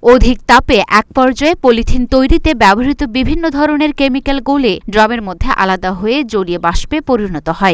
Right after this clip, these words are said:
এরপর ওই ড্রামের সঙ্গে লাগানো একটি পাইপের মাধ্যমে জলীয় বাষ্প বাইরে বেরিয়ে আসতে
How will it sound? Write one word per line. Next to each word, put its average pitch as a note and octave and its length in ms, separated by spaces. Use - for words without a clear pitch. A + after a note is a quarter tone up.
এরপর D4+ 380
ওই C4 200
ড্রামের A#3+ 340
সঙ্গে B3 300
লাগানো A#3+ 420
একটি C4 220
পাইপের G#3+ 420
মাধ্যমে G#3 460
জলীয় F#3+ 320
বাষ্প F#3 420
বাইরে G3 340
বেরিয়ে G3+ 380
আসতে C4 400